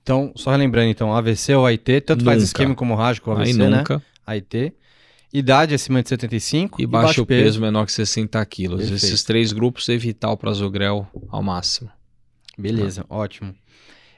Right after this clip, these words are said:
Speaker 1: É, pra gente, tamo chegando na nossa reta, né? Essas dúvidas aí que acabam chegando aí. É, suspensão pra procedimentos cirúrgicos, né? Então a gente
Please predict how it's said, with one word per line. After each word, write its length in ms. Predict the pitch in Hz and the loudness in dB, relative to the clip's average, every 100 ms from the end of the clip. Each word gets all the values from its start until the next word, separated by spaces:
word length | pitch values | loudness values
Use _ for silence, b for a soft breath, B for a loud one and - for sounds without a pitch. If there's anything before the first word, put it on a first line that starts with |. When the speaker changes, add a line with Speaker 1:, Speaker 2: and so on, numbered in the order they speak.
| _ | _
Speaker 1:
É, 760 | - 120 117 117 117 113 110 - - _ _ - | -2 2 4 4 4 2 0 -2 -10 _ _ -2
pra 180 | - 175 | 2 4
gente, 260 | 190 - | 2 0
tamo 360 | 135 - 175 180 | -4 0 2 2
chegando 320 | - 156 156 | 2 2 2
na 140 | 147 147 | 2 2
nossa 200 | 143 127 | 2 2
reta, 360 | 143 160 143 | 2 2 2
né? 140 | 139 143 | 2 2
Essas 340 | 131 156 131 | 2 0 0
dúvidas 280 | 143 143 131 | 0 2 2
aí 120 | 139 | 2
que 100 | 139 | 2
acabam 260 | 135 131 135 | 2 2 2
chegando 380 | 139 120 123 | 2 2 4
aí. 220 | 120 117 B B B B B B - | 4 2 B B B B B B -2
É, 720 | 127 127 127 123 123 120 - _ | 2 4 4 4 4 2 0 _
suspensão 640 | - 196 - 190 - 196 | -2 -2 2 2 4 2
pra 100 | 196 | 2
procedimentos 600 | 185 170 170 165 170 - | 2 2 2 0 -2 -2
cirúrgicos, 580 | 156 139 143 117 - 113 | 2 4 4 2 0 2
né? 80 | 135 | 2
Então 240 | 135 151 | 4 4
a 60 | 147 | 4
gente 360 | 147 160 135 | 4 2 0